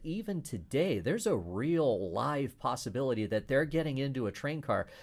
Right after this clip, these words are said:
that has been in operation since nineteen seventy-two. It's had a lot of work done, but it's been in the district since nineteen sixty-nine, you mentioned.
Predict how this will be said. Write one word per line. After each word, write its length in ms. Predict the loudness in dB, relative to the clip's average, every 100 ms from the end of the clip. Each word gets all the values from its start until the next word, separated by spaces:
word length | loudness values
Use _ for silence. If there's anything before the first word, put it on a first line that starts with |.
| -20 -12
that 340 | 2 4 4 2
has 160 | 0
been 220 | 4 4
in 100 | 4
operation 640 | 0 0 4 6 4 2 -2
since 260 | -2 -2
nineteen 380 | -2 -2 -2 -4
seventy-two. 680 | 2 2 2 -2 2 4 6
It's 200 | 2 2
had 180 | 4 4
a 40 |
lot 240 | 6 6
of 120 | 4 4
work 320 | 2 2 -2
done, 240 | 0 2
but 120 | 4
it's 160 | 2 2
been 300 | -2 2 2
in 120 | 2
the 80 | 0
district 520 | 2 2 2 -2 -2
since 260 | -4 -4 -2
nineteen 440 | -2 -2 -2 -4
sixty-nine, 720 | -2 -4 -2 0 2 2 2
you 80 | 2
mentioned. 420 | 2 0 -2 -6